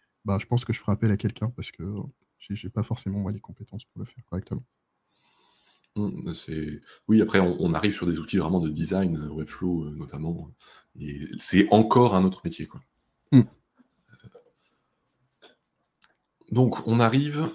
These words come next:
Speaker 2: euh, aux ops, donc les outils internes,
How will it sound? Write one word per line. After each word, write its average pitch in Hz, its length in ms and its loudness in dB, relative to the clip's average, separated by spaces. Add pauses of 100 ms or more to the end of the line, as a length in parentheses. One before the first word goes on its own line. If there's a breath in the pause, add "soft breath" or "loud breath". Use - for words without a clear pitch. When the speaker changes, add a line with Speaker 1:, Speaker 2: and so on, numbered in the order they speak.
Speaker 2:
euh, 92 420 -2 (120)
aux 90 360 -2
ops, - 340 0
donc - 420 -8 (300)
les 98 400 2
outils 120 640 0 (260)
internes, 117 580 2